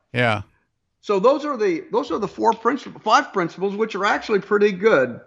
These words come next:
Speaker 2: Big picture first, details later. Don't over-specialize. Consider the content of your friendships.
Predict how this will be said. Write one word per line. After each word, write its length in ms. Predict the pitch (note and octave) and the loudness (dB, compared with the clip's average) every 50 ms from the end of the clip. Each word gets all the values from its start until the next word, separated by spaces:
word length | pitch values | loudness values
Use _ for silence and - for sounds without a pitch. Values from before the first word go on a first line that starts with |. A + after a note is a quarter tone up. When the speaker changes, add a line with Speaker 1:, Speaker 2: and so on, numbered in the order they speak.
| _ _ | _ _
Speaker 2:
Big 240 | F3 A3 C4 A#3+ - | 6 6 6 6 4
picture 400 | - C#4 B3 A#3 - - B3+ A3+ | 0 -2 -2 0 -2 -2 -2 -2
first, 460 | F#3+ - F#3+ G3 G3 F#3+ - - - | 0 2 2 2 2 2 -2 -6 -6
details 580 | - E3 E3+ E3 - F#3+ F3+ F#3 - F#3+ - - | -4 -4 -4 -4 -2 0 0 0 0 -2 -4 -2
later. 520 | C#3 C3+ B2+ A#2+ A2 C3 D3+ D#3+ - - - - | 0 0 2 2 2 0 -2 -2 -4 0 6 8
Don't 220 | A#3 C4+ C#4 B3 | 8 10 10 10
over-specialize. 1200 | B3 A#3+ G#3 G3+ G3+ - - - - D#3+ D3+ D3 - D3 C3+ C3 B2 A#2+ A#2 B2 C#3+ F3+ F#3+ - - _ _ _ _ _ _ _ _ - | 8 8 6 4 0 -6 -6 -6 -4 -4 -4 -6 -6 -8 -8 -8 -8 -8 -8 -8 -8 -8 -10 -12 -16 _ _ _ _ _ _ _ _ -2
Consider 400 | F#3+ F#3 - - B3+ B3+ B3+ A3+ | -2 -2 0 0 2 4 4 4
the 140 | G3 F#3+ | 4 2
content 640 | G3 - - G3 G#3 A#3 B3+ B3 - - G#3+ G#3+ F#3+ | 0 2 4 4 6 4 4 2 -2 -2 -2 -2 -2
of 120 | F3 D3+ D3+ | -2 -2 -4
your 120 | D3 C3 | -6 -6
friendships. 1000 | - - D3 D3 C#3+ C3+ B2 - - - A#2 A#2 D3+ - - - - - - | -6 -6 -6 -6 -6 -6 -8 -12 -12 -8 -6 -6 -6 -8 -10 -14 -20 -20 -20